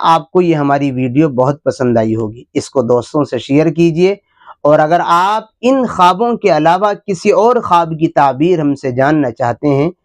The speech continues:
तो उसका तरीक़ा ये है कि आप हमारी किसी भी वीडियो की कमेंट सेक्शन में जाएं और अपना ख्वाब लिखते हुए नाम बताएं।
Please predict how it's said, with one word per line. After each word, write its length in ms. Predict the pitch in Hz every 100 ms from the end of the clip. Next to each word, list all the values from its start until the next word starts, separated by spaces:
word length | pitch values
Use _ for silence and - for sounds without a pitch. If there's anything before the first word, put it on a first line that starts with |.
| _ _ -
तो 60 | 135
उसका 220 | - 147
तरीक़ा 400 | - 143 208 214
ये 220 | 202 185 180
है 100 | 190
कि 120 | 170
आप 240 | 151 156 156
हमारी 340 | 143 147 170 170
किसी 420 | 170 165 220 202
भी 220 | 151 220
वीडियो 480 | 180 165 151 156 139
की 200 | 123 185 180
कमेंट 340 | 151 139 135
सेक्शन 380 | - 160 - 214
में 200 | 196 139 117
जाएं 320 | 135 160 226 - _ _ - -
और 300 | 170 226 247 -
अपना 340 | 202 254 254 226
ख्वाब 400 | 190 180 208 190
लिखते 300 | 175 165 175
हुए 260 | 151 160 147
नाम 280 | 123 120 123
बताएं। 420 | 127 127 135 170